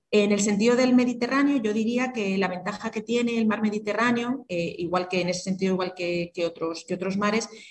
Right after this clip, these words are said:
es que tiene la capacidad de tener plantas offshore, plantas eólicas offshore.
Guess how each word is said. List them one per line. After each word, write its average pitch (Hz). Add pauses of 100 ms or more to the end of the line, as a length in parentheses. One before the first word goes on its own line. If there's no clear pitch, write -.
(160)
es 202
que 240
tiene 240
la 226
capacidad 226
de 190
tener 190
plantas 214
offshore, 196
plantas 190
eólicas 196
offshore. 170